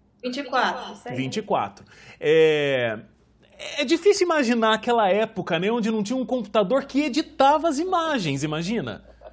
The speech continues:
Speaker 1: A gente acompanhou bastante essa evolução. E eu acho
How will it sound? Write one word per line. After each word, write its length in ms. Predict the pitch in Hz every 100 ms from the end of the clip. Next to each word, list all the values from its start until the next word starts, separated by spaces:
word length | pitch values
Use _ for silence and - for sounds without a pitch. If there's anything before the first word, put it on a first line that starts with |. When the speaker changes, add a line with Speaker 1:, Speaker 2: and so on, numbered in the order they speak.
| - - _ - _ _ -
Speaker 1:
A 60 |
gente 180 | 262 277
acompanhou 480 | 302 320 320 285 277
bastante 600 | 294 339 - 277 277 277
essa 180 | 247 247
evolução. 720 | 220 214 220 - 196 160 160 _ _ -
E 40 | 226
eu 60 |
acho 320 | 220 247 -